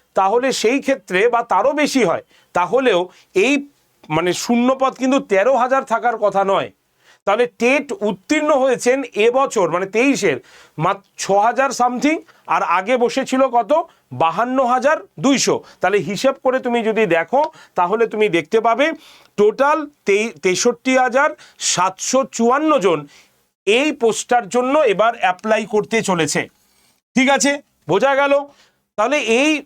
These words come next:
তাহলে হিসেব কি দাঁড়ালো? একটা পোস্ট equal to কতজন, আহ, মানে,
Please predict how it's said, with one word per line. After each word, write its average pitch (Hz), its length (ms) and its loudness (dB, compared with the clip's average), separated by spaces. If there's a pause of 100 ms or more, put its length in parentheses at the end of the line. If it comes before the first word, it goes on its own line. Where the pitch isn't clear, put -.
তাহলে 220 200 0
হিসেব 226 400 0
কি 269 180 -4
দাঁড়ালো? 277 400 2 (100)
একটা 254 420 -2
পোস্ট 269 380 -2 (100)
equal 247 460 -2
to 285 160 0
কতজন, 233 640 0 (240)
আহ, 175 260 0
মানে, 190 340 -2